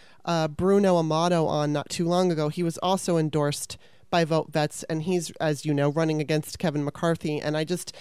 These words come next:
think it's really cool that people are deciding,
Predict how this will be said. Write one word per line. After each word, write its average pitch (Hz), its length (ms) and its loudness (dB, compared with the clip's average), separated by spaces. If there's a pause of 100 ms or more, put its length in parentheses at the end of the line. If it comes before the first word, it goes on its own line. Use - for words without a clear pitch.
(140)
think 247 240 -2
it's 226 220 -2
really 233 240 2
cool 190 520 0 (340)
that 175 380 0
people 214 320 -2
are 190 80 2
deciding, 180 720 -2